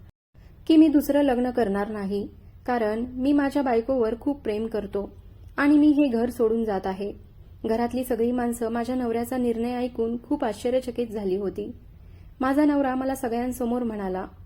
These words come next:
की "मी मरेपर्यंत तुझी साथ सोडणार नाही, तू आपल्या दोघांचं सामान पॅक कर." मग आम्ही आमचं सगळं सामान घेऊन एका भाड्याच्या घरात राहू लागलो.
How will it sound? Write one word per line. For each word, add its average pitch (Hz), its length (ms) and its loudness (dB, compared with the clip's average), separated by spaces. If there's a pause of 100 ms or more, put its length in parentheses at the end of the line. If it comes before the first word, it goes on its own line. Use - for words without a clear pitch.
(360)
की 262 100 -4
"मी 254 120 0
मरेपर्यंत 240 680 -2
तुझी 254 280 -4
साथ 214 220 -6
सोडणार 196 420 -4
नाही, 196 320 -6 (760)
तू 320 60 4
आपल्या 285 280 2
दोघांचं 254 440 2
सामान 226 400 -4
पॅक 196 320 -6
कर." 180 160 -4 (640)
मग 233 160 0
आम्ही 233 400 0
आमचं 247 240 -2
सगळं 254 300 0
सामान 247 380 -2
घेऊन 233 360 0 (100)
एका 247 200 0
भाड्याच्या 220 440 -4
घरात 208 300 -6
राहू 190 200 -4
लागलो. 190 360 -4